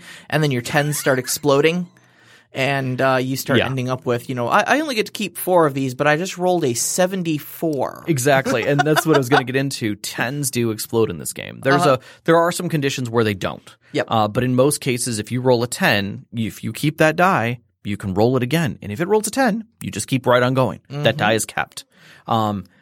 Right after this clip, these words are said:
Speaker 2: so it does make, so for instance, back to the whole roll and keep, let's say you're rolling six dice, you get to keep three. If you have, like, a s-, uh, you know, a, an eight, a nine, and a ten,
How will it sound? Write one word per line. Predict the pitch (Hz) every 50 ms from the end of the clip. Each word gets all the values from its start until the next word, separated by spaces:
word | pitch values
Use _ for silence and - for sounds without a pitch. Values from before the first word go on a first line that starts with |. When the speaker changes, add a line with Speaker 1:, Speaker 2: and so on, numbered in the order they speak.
| _
Speaker 2:
so | - - - - 147 135 123 117 - 113
it | 135 139 123 135 131
does | 135 143 131 143 135 131
make, | 135 127 123 127
so | - - 143
for | 120 - 151 151
instance, | 151 - - 147 135 127
back | - 135 131 139 -
to | - 147
the | - 127 120 117
whole | 113 - 139 123 113 107 113
roll | 117 120 113 107 110
and | 101 -
keep, | - - - 131 117 107 -
let's | 110 113 110 -
say | 123
you're | 113 - 151
rolling | 131 107 107 113 104
six | - - 113 - -
dice, | 101 104 104 -
you | 85
get | - 98 -
to |
keep | - - 92 - -
three. | - - 151 143 113 90 - - _ _ - - - - -
If | - 139 120 131
you | 139 120
have, | 120 143 135 131
like, | 135 131 123 117 - - - _ _ _ -
a | -
s-, | 110 - - - - - - -
uh, | 110 104 -
you | 120 120 110
know, | 104 98 98
a, | 92 92 92 98 - -
an | - 104 95 - -
eight, | 143 147 143 139 139
a | - 123
nine, | 117 113 117 120 127 127 120
and | 113 101
a | 98
ten, | - - - 127 104 101 98 95 92